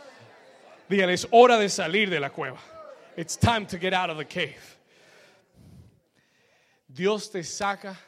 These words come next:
de la cueva para hablar a tu vida, to speak to your life. Pero mientras tú sigas con la incredulidad,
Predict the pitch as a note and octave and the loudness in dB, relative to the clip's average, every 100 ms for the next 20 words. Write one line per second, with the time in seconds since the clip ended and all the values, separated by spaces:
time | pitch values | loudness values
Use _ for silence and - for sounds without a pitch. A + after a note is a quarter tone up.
0 | _ _ _ _ _ _ - D3 C#3 - | _ _ _ _ _ _ -18 -14 -14 -12
1 | F3+ G#3 A#3 G#3 _ _ _ _ _ - | -10 -10 -12 -20 _ _ _ _ _ -16
2 | C#3+ B2+ C3+ D3 C#3+ B2+ B2+ A2+ G2 _ | -12 -10 -6 -6 -8 -12 -18 -18 -20 _
3 | B2 - - C#3 - A#2+ G#2+ - _ _ | -20 -20 -18 -18 -18 -20 -20 -20 _ _
4 | _ _ _ _ _ _ _ _ - D3+ | _ _ _ _ _ _ _ _ -16 -12
5 | D3+ E3 A3 B3+ B3 A#3 G#3 - - D#3 | -10 -4 -2 -4 -6 -10 -10 -14 -16 -14
6 | - G#3+ G#3+ G3+ D#3+ F3+ D#3 C#3 C3+ C#3 | -10 -10 -8 -10 -10 -12 -10 -10 -10 -10
7 | C3 B2+ A#2+ B2 | -6 -6 -8 -12